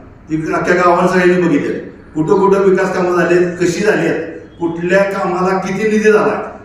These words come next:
ही सगळ्या गावानं ते बघितलंय. आज आमदार शशिकांत शिंदे साहेब असेल किंवा जनतेतनं तुम्ही जर प-, फिरला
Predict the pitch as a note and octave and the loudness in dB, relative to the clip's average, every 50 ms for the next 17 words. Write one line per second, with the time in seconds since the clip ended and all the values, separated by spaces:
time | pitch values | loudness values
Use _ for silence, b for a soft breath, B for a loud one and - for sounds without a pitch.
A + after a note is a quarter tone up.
0 | - E3+ F3+ F3+ F#3 F#3 F3+ F#3 F#3+ F#3+ G3 F#3 F3 F3 F3+ F#3+ F#3+ F#3 F#3 F3+ | -14 -10 -8 -6 -4 -2 -2 0 0 0 2 2 2 2 0 0 0 2 2 2
1 | E3+ D3+ C3 - A#2 - - - - - - - - - - - - - - - | 2 0 -2 -4 -6 -8 -10 -10 -12 -16 -18 -20 -20 -20 -20 -20 -20 -20 -20 -12
2 | - C#3+ D#3 F3 F3 F3 F3 - D3 D3+ D#3+ E3+ E3+ E3+ E3 E3+ D#3+ D#3+ E3+ F3 | -6 -4 -2 0 0 0 -2 -4 -4 -6 -4 -4 -4 -4 -2 -4 -4 -4 -2 -2
3 | F3+ E3+ F3 F3 F3 F3+ F3+ F3 E3+ E3+ E3+ E3+ F3 E3+ E3 E3 F3 F3 F3 F3 | -2 0 0 0 0 0 2 2 2 0 0 0 -2 -2 -2 0 2 2 2 2
4 | F3+ F#3 - - D#3+ - D#3+ F3+ F#3 F3+ F3 F3+ F#3 F#3 F#3 F#3 F#3+ G3 G3 - | 2 2 2 2 0 0 2 2 2 4 4 2 2 2 2 0 0 -2 -2 -4
5 | - - - D#3+ E3+ F3+ F#3 F#3 F#3+ F#3 F3+ F3+ F3+ F3 F3+ F3 F3 F3 E3+ E3 | -8 -10 -10 -8 -4 -2 0 0 0 0 0 0 2 2 2 2 2 2 0 0
6 | D#3+ - - A#2+ D#3 F3 F3+ F#3 F#3 F#3 - - - - - | 0 0 0 0 -2 0 0 2 2 2 0 0 -4 -8 -10